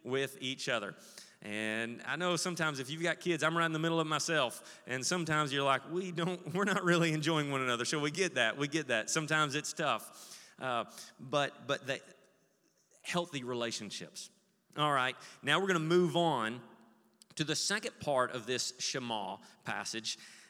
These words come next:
and, and we're gonna see that intentional parenting is key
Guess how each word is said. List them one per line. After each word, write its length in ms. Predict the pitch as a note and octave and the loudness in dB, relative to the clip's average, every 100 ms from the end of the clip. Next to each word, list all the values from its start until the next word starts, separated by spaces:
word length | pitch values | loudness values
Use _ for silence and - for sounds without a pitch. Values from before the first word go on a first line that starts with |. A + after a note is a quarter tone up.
| - | -16
and, 300 | F#2 C3 C#3 | -8 -4 -4
and 160 | D#3+ D#3 | -2 0
we're 80 | E3+ | 0
gonna 100 | D3+ | 0
see 160 | E3+ | 0
that 180 | D#3+ - | 0 -2
intentional 580 | D#3+ D3+ - A3+ A3+ F#3 | -4 -4 -4 -4 -4 -6
parenting 680 | - F#3+ G3 D#3 B2 A#2+ - | -6 -6 -4 -4 -6 -8 -6
is 220 | C3+ A#2 | -6 -6
key 520 | - - F3+ C#3 A2+ | -8 -8 -6 -6 -8